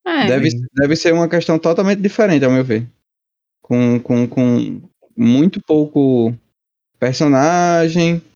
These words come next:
Speaker 2: com uma historiazinha muito, muito mais simples, e que, tipo assim,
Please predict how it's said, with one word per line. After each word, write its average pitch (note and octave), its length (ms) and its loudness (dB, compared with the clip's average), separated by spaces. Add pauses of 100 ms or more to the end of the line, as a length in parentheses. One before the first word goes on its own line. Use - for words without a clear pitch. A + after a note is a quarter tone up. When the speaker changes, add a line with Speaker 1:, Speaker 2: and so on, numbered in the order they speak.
(420)
Speaker 2:
com C3+ 120 -2
uma C#3+ 100 2
historiazinha C#3 560 0
muito, C#3 560 2
muito C#3 260 0
mais C#3 220 -2
simples, F3 800 -2
e - 80 -4
que, - 120 -10
tipo D#3 160 -4
assim, C#3 360 0